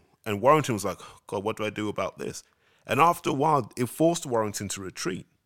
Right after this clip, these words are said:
because he couldn't stay there on the inside because the shots were coming up the middle. And it was, you could see Lara was so used to these situations. And maybe it's the legacy of a tough education in boxing. The fact that this guy turned pro at seventeen.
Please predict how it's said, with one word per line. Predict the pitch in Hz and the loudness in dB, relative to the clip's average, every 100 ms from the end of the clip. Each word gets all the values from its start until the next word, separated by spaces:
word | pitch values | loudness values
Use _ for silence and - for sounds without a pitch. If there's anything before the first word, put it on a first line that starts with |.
| _ - | _ -8
because | 123 135 | 0 0
he | 117 | 0
couldn't | - 151 127 | 0 0 0
stay | - 151 151 | 0 2 4
there | 131 | 4
on | 113 | 2
the | 117 | 0
inside | 120 - 208 139 | 0 0 0 0
because | 107 127 113 | -2 -4 -2
the | |
shots | - 139 117 | 0 0 -2
were | 117 | -4
coming | 120 110 101 | -2 -2 -4
up | |
the | 98 | -6
middle. | 117 139 76 _ _ _ _ _ _ - | -6 -4 -6 _ _ _ _ _ _ 0
And | 131 143 | 2 4
it | 147 | 2
was, | 135 135 156 | 2 0 -4
you | 147 | 0
could | 147 | 2
see | - 185 165 | 2 2 0
Lara | 113 139 160 160 | 2 4 6 6
was | 139 113 | 6 2
so | - 156 143 | 4 4 4
used | 117 135 151 - | 2 0 0 0
to | 135 | -2
these | 131 123 | -2 -2
situations. | 143 135 123 95 147 - 160 _ _ _ _ _ _ _ _ _ _ _ - | -2 -4 -4 -4 -4 -8 -10 _ _ _ _ _ _ _ _ _ _ _ -4
And | 123 | 2
maybe | 127 170 160 | 6 6 6
it's | 165 143 | 2 0
the | |
legacy | 135 143 131 120 120 | 0 0 0 0 0
of | 104 | -2
a | |
tough | 95 - 123 104 - _ 113 | -8 -4 -4 -4 -10 _ -6
education | 107 95 - 107 95 92 | -4 -6 -4 -4 -4 -8
in | 87 | -6
boxing. | 92 98 - - - - | -6 -6 -10 -12 -20 -16
The | 82 | -6
fact | 107 85 | -4 -4
that | 92 | -6
this | 95 | -6
guy | 107 98 | -2 -2
turned | - 98 87 | -2 -4 -2
pro | 104 92 | -2 -2
at | 80 | -4
seventeen. | 98 87 85 - 120 | -6 -6 -6 -6 -6